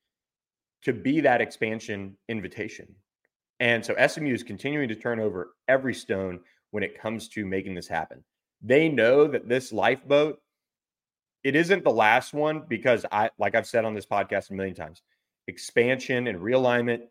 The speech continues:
hasn't ended. Even Colorado jumped back to the Big twelve. We saw that happen. We know in twenty thirty-six it's gonna get interesting again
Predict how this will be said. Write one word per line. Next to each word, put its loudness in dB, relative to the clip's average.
hasn't 0
ended. -6
Even -4
Colorado 4
jumped -6
back 0
to -10
the -10
Big -2
twelve. 0
We -8
saw 2
that 2
happen. -2
We -4
know 6
in -4
twenty -8
thirty-six -2
it's -20
gonna -6
get 0
interesting -2
again 0